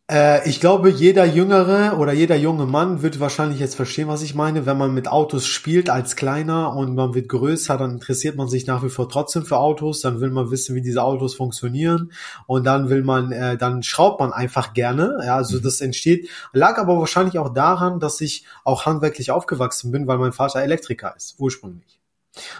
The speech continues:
Speaker 1: So, und so kam das dann dementsprechend zustande. Also wurde mir das schon irgendwo in die Wiege gelegt, wo ich dann gesagt habe, okay,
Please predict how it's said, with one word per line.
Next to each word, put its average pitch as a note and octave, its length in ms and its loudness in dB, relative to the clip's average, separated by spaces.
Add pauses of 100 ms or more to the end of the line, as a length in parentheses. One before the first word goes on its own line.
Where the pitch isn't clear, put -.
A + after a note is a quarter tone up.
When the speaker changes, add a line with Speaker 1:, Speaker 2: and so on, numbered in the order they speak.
Speaker 1:
So, B2+ 240 2
und B2 180 -2
so D3+ 220 2
kam D#3 220 0
das D3+ 120 0
dann C#3+ 140 0
dementsprechend D3+ 440 -4
zustande. D3 440 0
Also B2 260 0
wurde D3+ 140 -6
mir D3 80 -4
das C#3 160 -2
schon C3+ 160 -4
irgendwo C#3 340 0
in B2 80 0
die A#2 160 -4
Wiege D3+ 260 0
gelegt, A#2 440 -4 (340)
wo C3 160 4
ich - 140 -2
dann D#3 260 2
gesagt C#3+ 380 -2
habe, D3+ 400 2 (240)
okay, B2+ 540 0